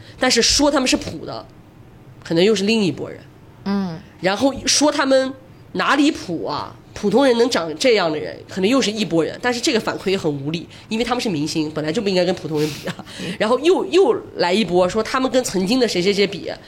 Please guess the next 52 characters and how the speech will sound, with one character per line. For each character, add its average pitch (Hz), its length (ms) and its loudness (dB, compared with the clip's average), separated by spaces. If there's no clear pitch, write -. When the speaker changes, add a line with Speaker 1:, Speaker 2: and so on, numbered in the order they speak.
Speaker 1:
他 - 100 -2
们 269 100 4
又 349 120 4
是 370 60 0
一 285 40 0
拨 392 80 4
人。 - 20 4
Speaker 3:
他 415 40 0
们 403 80 0
当 - 0 -
年 302 180 2
嘛， 349 140 2
审 320 160 2
美 349 140 2
又 330 120 2
降 339 240 2
级 202 200 4
了。 294 260 4
Speaker 1:
对， 285 80 4
所 - 20 4
以， 349 120 0
对， 220 160 2
说 - 180 2
审 269 140 2
美 254 100 4
降 196 220 2
级 147 140 -2
的， 151 80 0
所 302 140 0
以 427 40 6
我 302 120 6
会 269 140 2
觉 214 100 2
得 214 100 2
大 285 140 0
家 247 120 0
完 185 160 0
全 226 160 2
都 208 80 4
不 190 100 0
是 202 140 0
一 165 120 -2
个 160 280 2
Speaker 3:
一 240 80 0
个 349 100 4
评 294 140 4
价 381 140 4
体 285 120 -4
系。 196 200 0
Speaker 1:
对， 196 100 6
一 214 100 2
个， 285 160 4